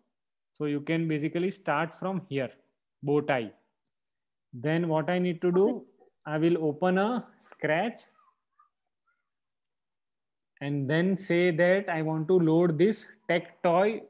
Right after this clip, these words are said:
Speaker 1: resources dot S B C. Let me see. Uh,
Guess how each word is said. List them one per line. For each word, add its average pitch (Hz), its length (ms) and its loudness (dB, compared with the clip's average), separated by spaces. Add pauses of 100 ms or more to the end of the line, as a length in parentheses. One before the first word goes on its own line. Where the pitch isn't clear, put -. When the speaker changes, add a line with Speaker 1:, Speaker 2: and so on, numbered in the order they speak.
(200)
Speaker 1:
resources 170 680 -2
dot 175 360 0
S 156 180 -6
B 165 160 0
C. 160 340 -2 (1000)
Let 143 260 -4
me 151 140 0
see. 131 260 0
Uh, 139 840 -8